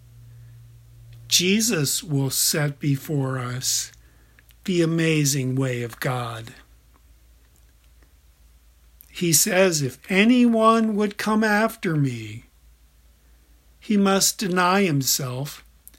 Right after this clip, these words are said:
take up his cross, and follow me. For whoever wants to save his life will lose it.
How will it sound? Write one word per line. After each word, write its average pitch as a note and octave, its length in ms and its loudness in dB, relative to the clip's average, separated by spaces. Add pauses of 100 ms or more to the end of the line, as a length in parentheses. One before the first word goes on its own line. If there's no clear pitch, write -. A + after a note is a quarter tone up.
(560)
take F#3+ 340 0
up G#3 160 -2
his F#3 220 0
cross, E3+ 840 0
and D#3+ 220 -4
follow F3+ 540 2
me. A#2 400 -8 (2000)
For G3+ 220 2
whoever G#3 560 2
wants D3 500 0
to B2 400 -6 (140)
save E3+ 640 2
his F3+ 280 -2
life G#3+ 540 0 (920)
will F3 280 2
lose A#3+ 380 2
it. A#2+ 380 -8